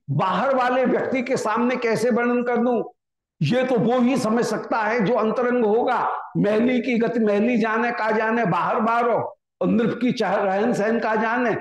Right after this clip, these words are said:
भेड़ चरावन हारो। तो ये कोई दूसरा तो ये बात जान नहीं सकता है। तो ऐसा नहीं समझना, हम राधिका की सखी हैं, इसलिए हम उनकी बात को जानती हैं।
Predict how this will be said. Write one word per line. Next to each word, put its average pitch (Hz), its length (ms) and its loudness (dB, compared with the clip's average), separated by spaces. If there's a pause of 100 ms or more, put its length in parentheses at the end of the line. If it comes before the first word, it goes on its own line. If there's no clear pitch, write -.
(200)
भेड़ 190 260 0
चरावन 196 460 0
हारो। - 480 -4 (1700)
तो 202 60 0
ये 262 160 2
कोई 269 280 0 (220)
दूसरा 269 500 0
तो 277 80 2
ये 254 140 2
बात 208 360 0
जान 196 260 0
नहीं 262 140 2
सकता - 320 -2
है। 233 280 -4 (1300)
तो 247 340 0 (1000)
ऐसा 277 280 0
नहीं 247 180 2
समझना, 220 800 -2
हम 262 220 0
राधिका 214 540 0
की 320 120 0
सखी 233 440 -2
हैं, 196 400 -2 (160)
इसलिए 226 720 0 (300)
हम 277 280 0
उनकी 262 720 -2 (320)
बात 196 400 -2
को 240 140 0
जानती 196 600 0
हैं। 135 360 -4